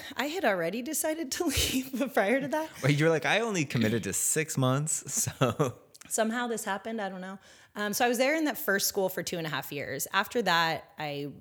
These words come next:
Speaker 1: felt ready to come back to the U S, so I did.
Speaker 2: Mm-hmm.
Speaker 1: Um, you know, left the school and the company on great terms, but said, "I, I wanna, I wanna work in the States." That's the reason I got into education, was
Speaker 2: Mm-hmm.
Speaker 1: because education in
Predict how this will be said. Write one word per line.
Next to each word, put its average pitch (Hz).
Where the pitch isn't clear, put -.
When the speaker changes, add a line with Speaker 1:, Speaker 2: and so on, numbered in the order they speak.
Speaker 1:
felt -
ready 160
to 185
come 185
back 196
to 196
the 214
U 220
S, 269
so -
I 160
did. 160
Speaker 2:
Mm-hmm. 95
Speaker 1:
Um, 143
you 175
know, 151
left -
the 160
school 160
and 160
the 151
company 151
on 143
great 147
terms, 208
but 160
said, 156
"I, 147
I 156
wanna, 139
I 196
wanna 175
work 151
in -
the 147
States." 151
That's 156
the 170
reason 160
I 156
got 151
into 156
education, 262
was 175
Speaker 2:
Mm-hmm. 90
Speaker 1:
because 156
education 156
in 165